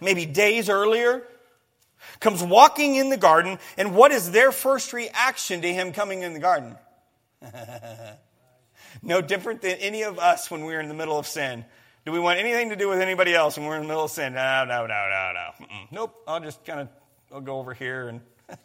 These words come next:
they're hiding from the one who made him.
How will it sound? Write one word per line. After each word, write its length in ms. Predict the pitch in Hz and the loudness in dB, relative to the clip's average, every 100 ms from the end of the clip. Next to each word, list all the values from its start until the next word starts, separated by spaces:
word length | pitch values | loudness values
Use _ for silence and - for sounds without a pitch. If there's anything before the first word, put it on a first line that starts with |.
| _ _ _ _ _ _ _ _ _ _ _ _ _ _ _ _ _ _ _ - | _ _ _ _ _ _ _ _ _ _ _ _ _ _ _ _ _ _ _ -12
they're 100 | 139 | -6
hiding 360 | 160 156 135 | -2 -2 -4
from 160 | 113 123 | -10 -12
the 60 | 120 | -10
one 220 | 135 143 | -8 -8
who 120 | 139 | -10
made 280 | 127 127 117 | -10 -12 -12
him. 200 | 110 | -14